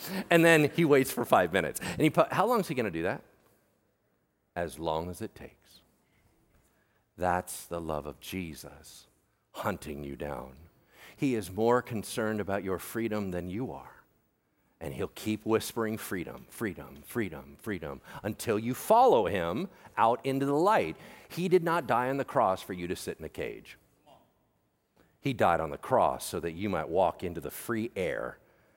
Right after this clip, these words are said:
and begin to live life. Amen? Praise God.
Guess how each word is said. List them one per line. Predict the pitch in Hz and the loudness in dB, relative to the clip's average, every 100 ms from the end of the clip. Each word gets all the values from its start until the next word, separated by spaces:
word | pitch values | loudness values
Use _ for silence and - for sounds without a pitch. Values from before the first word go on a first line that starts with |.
| _ - | _ -12
and | 85 | -8
begin | 90 92 90 | -4 -2 0
to | 78 | -2
live | 87 80 71 | -2 -4 -2
life. | 80 57 57 90 | -2 -2 -2 0
Amen? | 107 120 151 233 - - - - | 4 6 6 6 2 -8 -6 2
Praise | 123 107 | 4 4
God. | - 104 76 | 6 6 4